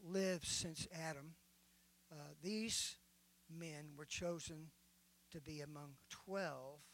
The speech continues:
who would forever be called the apostles of the Lamb. Um, over the last two thousand years, and even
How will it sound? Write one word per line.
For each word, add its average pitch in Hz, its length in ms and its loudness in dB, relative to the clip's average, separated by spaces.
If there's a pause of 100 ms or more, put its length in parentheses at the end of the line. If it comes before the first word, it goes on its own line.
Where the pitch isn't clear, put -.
who 170 60 -4
would 160 180 -8
forever 175 400 -6
be 160 140 -10
called 151 400 -6
the 151 180 -14
apostles 160 720 -6
of 156 120 -12
the 139 100 -10
Lamb. 147 640 -10 (1700)
Um, 160 360 -6 (1000)
over 196 200 -2
the 196 80 -2
last 233 360 2
two 208 120 -6
thousand 170 500 -4
years, 160 380 -6
and 165 80 -4
even 160 340 -4